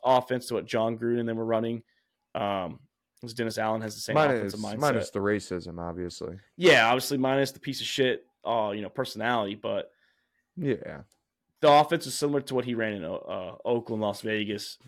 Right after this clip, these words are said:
Speaker 1: So I think he's very comfortable with Dennis Allen in this New Orleans
Speaker 2: But
Speaker 1: Saints
Speaker 2: yeah,
Speaker 1: offense.
Speaker 2: but like you said, I don't, I don't wanna take away from Winston. Winston definitely had some,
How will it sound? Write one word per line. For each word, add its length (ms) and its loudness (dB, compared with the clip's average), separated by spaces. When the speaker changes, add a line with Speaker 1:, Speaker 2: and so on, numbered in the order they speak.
Speaker 1:
So 140 -4
I 60 0
think 160 -2
he's 140 -6
very 260 2
comfortable 760 -4
with 160 -14
Dennis 260 -4
Allen 400 -4
in 120 -4
this 160 -8
New 60 -6
Orleans 200 -4
Speaker 2:
But 120 2
Speaker 1:
Saints 60 4
Speaker 2:
yeah, 160 8
Speaker 1:
offense. 340 -10
Speaker 2:
but 80 0
like 180 8
you 120 2
said, 260 4
I 140 6
don't, 200 4
I 80 4
don't 80 2
wanna 140 2
take 200 0
away 180 4
from 200 -6
Winston. 340 -4
Winston 360 -6
definitely 500 2
had 320 4
some, 340 -10